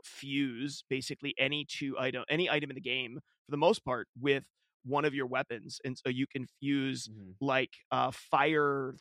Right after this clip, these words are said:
Speaker 1: things, like fire peppers on the end of your arrows, and they'll explode, and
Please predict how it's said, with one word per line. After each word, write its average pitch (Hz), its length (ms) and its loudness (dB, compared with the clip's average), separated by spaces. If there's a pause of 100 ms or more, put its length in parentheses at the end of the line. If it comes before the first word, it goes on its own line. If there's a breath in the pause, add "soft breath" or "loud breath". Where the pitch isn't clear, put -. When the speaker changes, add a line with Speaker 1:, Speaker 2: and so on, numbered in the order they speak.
Speaker 1:
things, 120 440 -2
like 127 120 -6
fire 156 360 4
peppers 135 380 -2
on 127 120 -6
the 127 100 -2
end 135 140 2
of 127 80 -4
your 131 160 -2
arrows, 123 560 -2
and 131 140 0
they'll 120 120 0
explode, 117 760 -4
and 120 420 -2